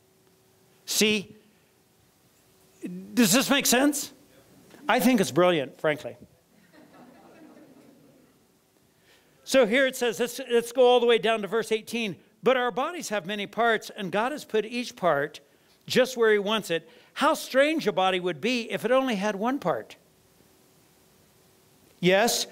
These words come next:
there are many parts, but only one body. See, and that's the part we're queasy about, because we don't like some people.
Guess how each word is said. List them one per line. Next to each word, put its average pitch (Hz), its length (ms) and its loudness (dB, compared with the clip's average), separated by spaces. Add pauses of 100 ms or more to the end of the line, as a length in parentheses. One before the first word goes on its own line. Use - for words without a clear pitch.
(200)
there 220 200 4
are 220 40 4
many 247 220 4
parts, 208 380 2
but 220 160 4
only 214 220 2
one 208 240 0
body. 214 420 -4 (1300)
See, 254 340 0
and 190 220 -4
that's 269 420 -2
the 269 160 -6
part 220 640 -4 (680)
we're 202 300 -2 (420)
queasy 175 580 -6
about, 123 500 -10 (1400)
because 208 420 -2
we 196 160 -6
don't 190 280 -6
like 196 300 -4
some 147 380 -8
people. 127 440 -16